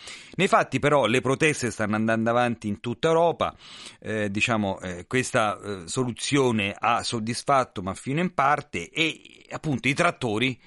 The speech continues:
i trattori sono pronti a marciare sulla capitale. Allora, noi abbiamo in linea Mario Serpillo dell'Unione, il presidente dell'Unione Coltivatori Italiani. Buon pomeriggio, Serpillo.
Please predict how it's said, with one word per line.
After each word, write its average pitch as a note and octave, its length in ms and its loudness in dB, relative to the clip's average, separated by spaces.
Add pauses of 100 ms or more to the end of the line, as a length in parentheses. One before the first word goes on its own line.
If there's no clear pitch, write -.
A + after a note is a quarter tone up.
(140)
i G2+ 100 -12
trattori E2+ 520 -8 (240)
sono G2+ 520 -2
pronti F3 360 0
a A#2 60 0
marciare F2+ 640 -2 (140)
sulla D#3 280 0
capitale. - 480 -10 (360)
Allora, D3+ 180 4
noi G3 120 4
abbiamo E3+ 240 2
in E3+ 100 2
linea E3 640 4
Mario E3+ 340 4
Serpillo F#3+ 600 2
dell'Unione, C#3+ 540 2
il B2+ 60 0
presidente - 340 0
dell'Unione C#3+ 380 2
Coltivatori C#3 640 0
Italiani. G#2+ 500 0
Buon C#3 180 0
pomeriggio, D3 400 0
Serpillo. G#2+ 500 -4